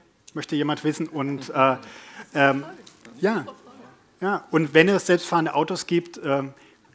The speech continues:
fahren die auch bis nach Italien oder machen die an der deutschen Grenze Halt? Also die Frage, ob die E U dort auch gut vernetzt sein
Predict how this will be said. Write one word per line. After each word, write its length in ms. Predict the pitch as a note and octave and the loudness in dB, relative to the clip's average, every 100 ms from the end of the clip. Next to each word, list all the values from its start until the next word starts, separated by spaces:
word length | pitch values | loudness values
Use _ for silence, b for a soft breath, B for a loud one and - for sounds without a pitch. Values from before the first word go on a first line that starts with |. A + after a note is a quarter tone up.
| _ | _
fahren 280 | - C3+ | 0 2
die 80 | D3+ | 2
auch 80 | C#3+ | -2
bis 200 | - - | -4 -6
nach 140 | D#3 | -8
Italien 580 | D#3+ B2+ - C#3 E3+ G3+ | -8 -10 -6 -4 -2 -2
oder 180 | F3 D3 | -2 -2
machen 200 | C#3+ C#3 | -2 -6
die 120 | D3 | -8
an 80 | C#3 | -6
der 100 | C3+ | -6
deutschen 340 | B2 B2+ - | -6 -8 -8
Grenze 460 | C3+ - A#2+ - - | -12 -10 -10 -10 -2
Halt? 360 | D3 A3 - - B B B B B B B - | -2 -2 -6 -18 B B B B B B B -2
Also 340 | D3 D3+ D3+ B2+ - | 2 4 2 -2 -10
die 60 | C#3+ | -8
Frage, 400 | - D3 D#3+ F3 | 6 8 8 6
ob 200 | D#3+ - | -2 0
die 240 | E3 D#3+ E3 | 4 4 4
E 140 | D#3 D3+ | 0 0
U 240 | F3 F3 | 0 -4
dort 460 | E3+ D3 D3+ D3+ - | 0 2 2 0 -2
auch 260 | C3+ C3+ | -2 -4
gut 180 | - C#3 | -10 -10
vernetzt 580 | - - B2 C3 - - | -8 -4 -4 -4 -6 -6
sein 320 | A#2+ A2+ A2+ | -6 -6 -10